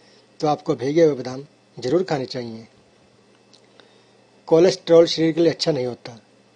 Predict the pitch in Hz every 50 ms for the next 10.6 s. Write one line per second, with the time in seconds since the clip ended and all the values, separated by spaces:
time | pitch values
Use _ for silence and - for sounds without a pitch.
0 | _ - - - 135 151 165 175 185 185 180 165 170 160 143 123 117 151 165 170
1 | 170 - 165 151 135 - - 156 135 113 156 160 147 143 139 135 131 127 139 139
2 | 139 - _ _ _ _ _ - _ _ _ _ - 165 165 120 - 160 156 147
3 | - - 160 156 135 113 101 - _ _ _ - 156 147 156 156 139 123 123 -
4 | 127 147 165 180 180 170 160 151 139 - 143 139 139 - - 143 139 143 143 139
5 | 139 151 156 160 160 _ _ _ _ _ _ _ _ _ _ _ _ _ - 131
6 | 175 175 170 160 160 - - 151 127 135 139 160 - 131 - 160 175 170 - 170
7 | 160 151 143 143 123 143 170 165 - 156 143 - 143 135 135 135 123 135 139 139
8 | - _ _ _ _ _ _ _ _ _ - 156 147 147 143 - - 151 147 143
9 | 131 - 170 175 165 - 156 135 139 139 135 131 - - 147 147 151 143 - 135
10 | 131 120 123 113 110 120 143 160 156 120 107